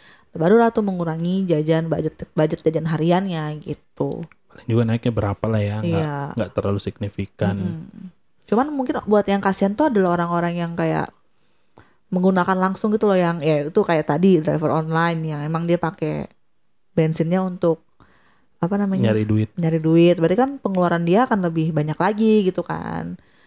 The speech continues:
Speaker 1: Terus kayak kurir-kurir atau apa, bagian logistik gitu-gitu sih.
Speaker 2: Jadi emang dia kayak nggak ada bensin ya nggak kerja gitu kan.
Speaker 1: Betul.
Speaker 2: Iya sih, ya tapi mudah-mudahan lah keputusan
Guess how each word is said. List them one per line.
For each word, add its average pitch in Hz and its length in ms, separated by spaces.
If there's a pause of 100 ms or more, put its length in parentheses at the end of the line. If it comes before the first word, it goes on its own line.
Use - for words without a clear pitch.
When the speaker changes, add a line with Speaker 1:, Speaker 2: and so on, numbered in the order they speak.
(140)
Speaker 1:
Terus 175 160
kayak - 240
kurir-kurir 202 960
atau 165 240
apa, 180 320
bagian 165 240
logistik 160 480
gitu-gitu 160 560
sih. 160 480 (400)
Speaker 2:
Jadi 110 160
emang 110 320
dia 120 80
kayak 110 320 (560)
nggak 113 180
ada 104 140
bensin 107 420
ya 104 220
nggak 104 320
kerja 120 400
gitu 113 240
kan. 117 160
Speaker 1:
Betul. 160 720 (160)
Speaker 2:
Iya 131 160
sih, 131 240
ya 120 160
tapi 135 240
mudah-mudahan 120 560
lah 143 340
keputusan 110 1040